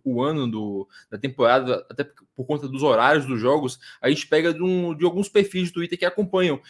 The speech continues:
E o, o perfil é o Yakyu Cosmopolitan, ele, que é o cara que, pra mim, é a referência de beisebol japonês hoje, que traz pro Ocidente,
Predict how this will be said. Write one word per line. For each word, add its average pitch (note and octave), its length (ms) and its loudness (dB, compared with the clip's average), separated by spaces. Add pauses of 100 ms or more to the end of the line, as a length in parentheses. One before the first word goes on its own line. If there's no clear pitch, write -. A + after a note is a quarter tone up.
(240)
E E3+ 540 -2
o, D#3+ 500 0 (180)
o C#3 80 -8
perfil C#3+ 280 2
é C3 80 4
o B2 60 2
Yakyu F3 440 2
Cosmopolitan, F3+ 920 4 (320)
ele, F3 760 2
que - 80 -4
é C#3+ 40 0
o C3+ 40 0
cara C#3 220 4
que, C3+ 220 -8
pra C3 260 -2
mim, C3+ 100 0
é C#3+ 60 2
a C3+ 40 2
referência C#3+ 540 0
de B2+ 60 -6
beisebol A#2+ 480 -2
japonês A#2+ 480 -2
hoje, A#2 280 -4
que G#2 240 -14 (180)
traz C#3+ 280 4
pro - 180 -6
Ocidente, C3 600 -2